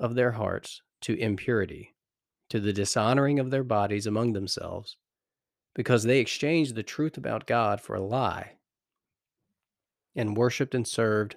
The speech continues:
the creature rather than the Creator, who is blessed forever. Amen."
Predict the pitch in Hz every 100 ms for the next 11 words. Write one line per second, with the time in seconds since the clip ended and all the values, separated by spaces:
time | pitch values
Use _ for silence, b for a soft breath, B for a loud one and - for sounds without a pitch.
0 | _ - - - 175 - 90 98 101 107
1 | 101 95 92 - 104 107 131 78 - -
2 | _ _ _ _ _ - 107 98 104 107
3 | 104 - - 98 95 95 85 107 _ -
4 | 92 98 101 82 110